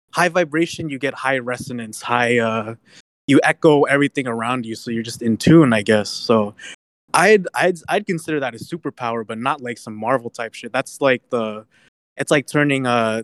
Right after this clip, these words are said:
turning it into fiction just for entertainment. But, yo, like, you look at cartoons and animes, right? And they, they have all these superpowers, and it's like,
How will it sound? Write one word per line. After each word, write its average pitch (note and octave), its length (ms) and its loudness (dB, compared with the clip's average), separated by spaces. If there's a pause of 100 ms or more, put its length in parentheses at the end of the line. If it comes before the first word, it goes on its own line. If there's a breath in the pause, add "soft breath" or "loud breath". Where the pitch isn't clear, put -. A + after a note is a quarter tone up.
(120)
turning D3 200 2
it B2 80 -2
into - 160 -12
fiction A2+ 480 -4
just A2 180 -12
for A#2 120 -4
entertainment. G#2+ 600 -8 (400 soft breath)
But, A2 240 2
yo, D#3 200 6
like, A#2 220 -2 (300 loud breath)
you E3+ 120 6
look G3 120 4
at E3 100 2
cartoons D#3 500 2
and B2+ 100 -8
animes, B2 500 -6
right? A2 280 -6 (140)
And B2 120 -4
they, A#2+ 80 -2 (180)
they C3+ 120 2
have B2+ 180 2
all C3 100 6
these B2+ 220 -2
superpowers, A2+ 680 0
and A2+ 100 -4
it's - 200 -8
like, A2 240 0